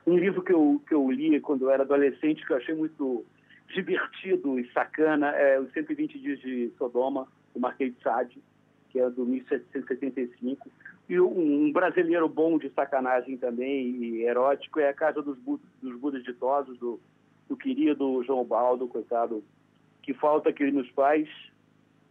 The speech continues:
Eu li recentemente um, um livro que foi relançado agora, que é Autobiografia de uma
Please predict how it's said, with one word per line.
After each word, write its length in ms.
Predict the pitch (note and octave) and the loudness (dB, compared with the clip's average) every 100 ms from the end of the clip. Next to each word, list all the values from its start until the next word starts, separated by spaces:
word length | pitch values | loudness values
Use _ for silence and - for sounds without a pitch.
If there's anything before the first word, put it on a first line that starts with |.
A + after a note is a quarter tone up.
| _ _ - | _ _ -4
Eu 80 | E3+ | -2
li 80 | E3+ | 2
recentemente 960 | F3+ F3+ F#3 D3+ D#3 G3+ E3+ - A2 - _ _ _ _ _ | 0 0 -6 -4 -4 -4 -6 -10 -18 -18 _ _ _ _ _
um, 360 | C#3+ C#3 D3+ C#3+ | -2 0 0 -2
um 20 | |
livro 320 | C#3 E3+ D3 | -2 -4 -4
que 100 | - | -8
foi 160 | D#3 E3 | -2 0
relançado 380 | E3+ D#3+ E3 D#3+ | 0 -2 -2 -2
agora, 280 | C#3 D#3 | 0 0
que 120 | D#3 E3 | 0 2
é 40 | |
Autobiografia 760 | E3 E3+ F3 D#3+ D3+ C3+ F3 D#3 | 2 0 -2 0 0 0 -4 -4
de 80 | |
uma 180 | - E3+ | -4 -4